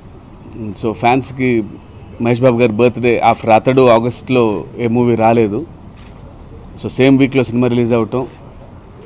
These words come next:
ఫ్యాన్స్కి కూడా ఆయన చెప్పినట్టు ఒక చిన్న, ఒక ట్రీట్లా ఉంటుంది ఈసారి. And, uh, టీజర్కి ఒక ఎక్స్ట్రాడినరీ రెస్పాన్స్ వచ్చింది.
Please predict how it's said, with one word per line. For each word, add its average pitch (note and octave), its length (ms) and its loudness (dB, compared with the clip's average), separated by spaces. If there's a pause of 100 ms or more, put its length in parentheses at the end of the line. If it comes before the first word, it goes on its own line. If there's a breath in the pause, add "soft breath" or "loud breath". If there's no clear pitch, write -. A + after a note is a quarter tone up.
(340)
ఫ్యాన్స్కి A#2 440 -2
కూడా A2+ 480 0 (540)
ఆయన A2 100 -6
చెప్పినట్టు A2+ 300 -2
ఒక G2+ 200 -8
చిన్న, A#2 120 -2
ఒక G#2 80 -2
ట్రీట్లా A#2+ 360 0
ఉంటుంది G2+ 220 -4
ఈసారి. G2 360 -6 (2000)
And, G2 180 -6
uh, E2+ 360 -12
టీజర్కి B2 580 0
ఒక G2+ 140 -6
ఎక్స్ట్రాడినరీ C3 500 2
రెస్పాన్స్ A2+ 420 -2
వచ్చింది. G#2 420 -8